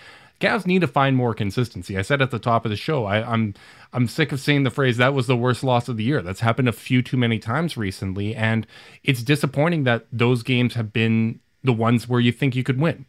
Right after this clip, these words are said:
Um, you're up fourteen against the Wolves, and Gobert goes down, and,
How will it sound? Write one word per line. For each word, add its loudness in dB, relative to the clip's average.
Um, 0
you're 0
up -4
fourteen 2
against -2
the 0
Wolves, -2
and 0
Gobert 2
goes -2
down, -2
and, -4